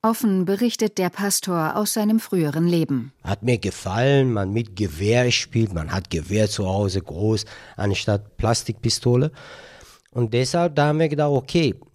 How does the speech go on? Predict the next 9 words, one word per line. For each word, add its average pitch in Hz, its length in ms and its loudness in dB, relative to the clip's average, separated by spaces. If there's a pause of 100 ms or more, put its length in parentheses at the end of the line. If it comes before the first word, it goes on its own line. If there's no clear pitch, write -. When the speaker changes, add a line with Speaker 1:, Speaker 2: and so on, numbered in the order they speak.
Speaker 2:
zur 131 180 -2
Kirche 180 420 0
dürfte 143 420 2
ich 156 240 -4
gehen, 185 420 0 (800)
die 107 80 -12
Kirche 131 340 0
waren 107 200 2
offen. 160 480 -2